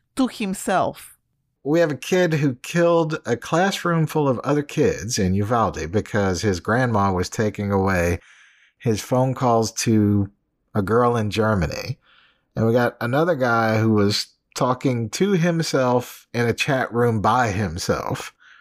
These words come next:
Speaker 2: And Ted Cruz and Greg Abbott say, "Well,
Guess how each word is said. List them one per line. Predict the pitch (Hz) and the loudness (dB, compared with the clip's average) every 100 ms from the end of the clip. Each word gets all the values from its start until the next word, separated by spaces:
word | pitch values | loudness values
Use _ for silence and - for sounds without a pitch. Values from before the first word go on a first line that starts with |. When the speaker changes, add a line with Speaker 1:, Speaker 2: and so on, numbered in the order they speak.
| _ - 101 - | _ -20 -16 -6
Speaker 2:
And | 101 110 101 | -4 -2 -2
Ted | 185 190 160 | -2 -2 -4
Cruz | - 143 143 143 131 | 0 2 2 0 -2
and | - 101 92 | -2 -2 0
Greg | 110 110 | 0 2
Abbott | 98 98 90 - | 0 0 -2 -4
say, | - 90 85 156 78 87 - - | -2 0 0 -2 -4 -8 -10 -4
"Well, | 87 156 | -2 -2